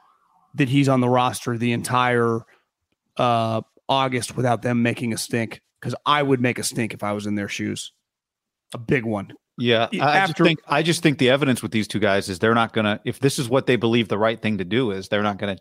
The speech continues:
Speaker 2: they're on, they're not gonna change their course of action because Jimmy or Don Yee makes a stink.
Speaker 1: Yeah, it's, I, and I would say it's a pretty cutthroat. Now, the N F L is a cutthroat league. I mean, they can do whatever they want. Be, it'd be a pretty cutthroat thing to do.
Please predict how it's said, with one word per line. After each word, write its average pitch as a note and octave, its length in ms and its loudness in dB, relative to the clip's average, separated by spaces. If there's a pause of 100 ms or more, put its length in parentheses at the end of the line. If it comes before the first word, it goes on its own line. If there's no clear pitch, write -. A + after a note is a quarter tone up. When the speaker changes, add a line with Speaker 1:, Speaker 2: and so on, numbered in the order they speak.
(480)
Speaker 2:
they're B2+ 100 6
on, C3 100 2 (120)
they're C3 160 2
not B2+ 120 0
gonna A2 140 0
change A#2 480 0
their G2+ 100 2
course G#2 280 -2
of G2 80 0
action G2+ 320 -2
because F2+ 340 -6
Jimmy G2+ 320 -4
or F#2 60 -6
Don G2 240 -4
Yee F#2+ 100 -8
makes G2 240 -12
a G2+ 60 -18
stink. G2+ 320 -12
Speaker 1:
Yeah, - 100 -6 (100)
it's, D3 200 0
I, D3+ 360 0
and C#3 120 2
I D3 100 2
would C#3+ 140 2
say C3+ 140 4
it's B2+ 100 -2
a A#2+ 40 -4
pretty C3+ 280 4
cutthroat. B2+ 800 0
Now, B2+ 180 2
the C3 160 0
N C3+ 80 2
F B2+ 80 -4
L C#3+ 60 2
is A#2+ 80 0
a - 20 -10
cutthroat C3 480 0
league. C#3 320 4
I A#2+ 40 0
mean, A2+ 180 0
they A#2 160 0
can A2+ 160 -2
do A#2+ 120 0
whatever A2+ 240 0
they G#2+ 100 -4
want. A#2 360 0 (300)
Be, C#3+ 160 6
it'd C3 280 0
be C#3 120 6
a B2 40 4
pretty C#3+ 220 2
cutthroat B2+ 540 0
thing A#2 180 -2
to G#2+ 80 -8
do. G2+ 220 -4